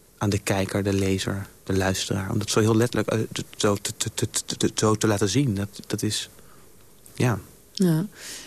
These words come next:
Speaker 2: Ehm, je hebt filmwetenschappen gedaan,
Speaker 1: Ja.
Speaker 2: maar, eh, dat gaat het niet worden. Of
Speaker 1: Nee.
Speaker 2: heb je daar iets aan gehad?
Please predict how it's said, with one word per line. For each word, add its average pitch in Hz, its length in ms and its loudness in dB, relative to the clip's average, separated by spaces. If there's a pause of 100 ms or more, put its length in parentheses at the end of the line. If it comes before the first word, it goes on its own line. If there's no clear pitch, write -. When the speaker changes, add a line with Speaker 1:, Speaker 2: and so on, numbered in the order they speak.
Speaker 2:
Ehm, 214 380 4 (380)
je - 280 4
hebt 220 160 2
filmwetenschappen 165 920 2
gedaan, 135 500 0 (520)
Speaker 1:
Ja. - 220 2
Speaker 2:
maar, 185 160 2
eh, 185 140 2
dat 190 400 0
gaat 156 200 0
het 165 80 4
niet 214 160 6
worden. 151 380 2 (720)
Of 202 120 2
Speaker 1:
Nee. 175 80 2
Speaker 2:
heb 220 120 4
je 220 60 6
daar 214 160 4
iets 220 200 2
aan 190 160 4
gehad? 190 480 0